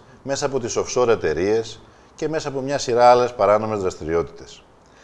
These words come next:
Άρα, για μας, το ζήτημα της αντιμετώπισης της φοροδιαφυγής είναι κυρίως ζήτημα πολιτικής βούλησης. Θέλουμε ένα σταθερό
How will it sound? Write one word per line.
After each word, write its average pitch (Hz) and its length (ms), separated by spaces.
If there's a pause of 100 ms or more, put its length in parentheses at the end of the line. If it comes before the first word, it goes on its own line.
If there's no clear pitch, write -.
(320)
Άρα, 165 300
για 143 160
μας, 156 540 (100)
το 110 100
ζήτημα 151 400
της - 100
αντιμετώπισης 127 760
της 117 140
φοροδιαφυγής 101 1080 (640)
είναι 143 220
κυρίως 123 440
ζήτημα 143 280
πολιτικής 101 480
βούλησης. 87 680 (640)
Θέλουμε 156 360
ένα 165 120
σταθερό 127 760